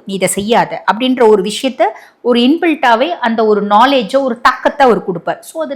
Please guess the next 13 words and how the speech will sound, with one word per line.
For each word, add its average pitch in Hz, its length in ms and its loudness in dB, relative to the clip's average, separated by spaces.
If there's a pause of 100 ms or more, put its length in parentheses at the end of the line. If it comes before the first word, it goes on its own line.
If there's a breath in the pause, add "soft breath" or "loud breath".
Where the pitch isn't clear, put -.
நல்லது 214 420 -6
அப்படின்னு 185 260 -6
தான் 208 100 -10
சொல்லலாம். 180 240 -12 (160)
டிசம்பர் 214 340 -2
அஞ்சுக்கு 185 280 -8
அப்புறம் 285 280 -10
குருனோட 214 420 -2
பார்வை 180 340 0
வந்துடுது. 160 320 -12 (600 soft breath)
சரி, 190 320 -6
நாலாம் 233 340 0
பாவத்துல 175 280 -2